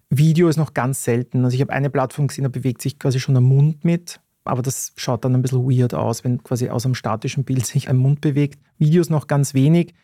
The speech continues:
Das Feature, wegen dem es wahrscheinlich viele machen, ist eben Text und in Kombination mit Bildern. Also du kannst dann quasi mit einem Prompt, also mit so einer Kurzbeschreibung, auch selber Bilder erstellen, wenn du sagst,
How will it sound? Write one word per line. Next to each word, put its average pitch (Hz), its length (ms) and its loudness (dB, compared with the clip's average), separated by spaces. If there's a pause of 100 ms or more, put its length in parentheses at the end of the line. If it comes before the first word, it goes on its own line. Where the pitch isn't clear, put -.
Das - 160 -2
Feature, 156 840 -2 (260)
wegen 147 180 2
dem 139 140 0
es 139 80 -2
wahrscheinlich 143 300 -2
viele 143 160 0
machen, 131 260 -2
ist 131 100 -2
eben 127 220 -4
Text - 460 -6
und 151 260 2
in 147 220 -2
Kombination 135 540 0
mit 127 200 -2
Bildern. 120 540 0
Also - 180 -8
du 123 100 -4
kannst 123 360 -4
dann 131 120 0
quasi 120 280 -4
mit 123 180 -2
einem 117 140 -2
Prompt, 135 600 -4 (160)
also 123 160 -4
mit 123 160 -2
so - 80 -6
einer 127 120 -2
Kurzbeschreibung, 127 960 -2
auch - 360 -8
selber 123 380 -2
Bilder 120 340 -2
erstellen, 117 600 0
wenn 117 100 -2
du 117 80 -4
sagst, - 380 -10